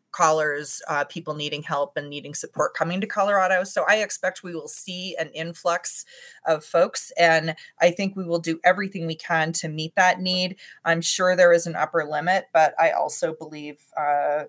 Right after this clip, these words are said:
with some tenacity and coordination, we might be able to increase capacity here in the state fairly quickly.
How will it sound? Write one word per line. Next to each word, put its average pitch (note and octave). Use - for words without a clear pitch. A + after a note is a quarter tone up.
with D#3+
some D#3+
tenacity D#3+
and D3
coordination, D3+
we D3+
might C#3
be C#3+
able C#3
to C#3+
increase G#3+
capacity D#3
here D3
in C#3
the C#3
state -
fairly B2+
quickly. -